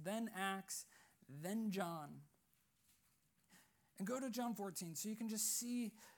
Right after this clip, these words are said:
the work of the Holy Spirit, the, the applier of this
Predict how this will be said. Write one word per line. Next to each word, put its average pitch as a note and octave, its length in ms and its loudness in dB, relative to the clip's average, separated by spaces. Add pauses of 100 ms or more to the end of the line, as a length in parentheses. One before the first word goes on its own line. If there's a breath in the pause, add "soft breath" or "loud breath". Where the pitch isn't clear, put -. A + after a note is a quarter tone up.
(120)
the A3 100 4
work B3 420 4
of A3 60 0
the A3 100 2
Holy A#3 420 0
Spirit, G3 640 -2
the, G3 160 0 (640 loud breath)
the A3 100 2
applier A3 720 2
of F3+ 220 0
this F3+ 360 -2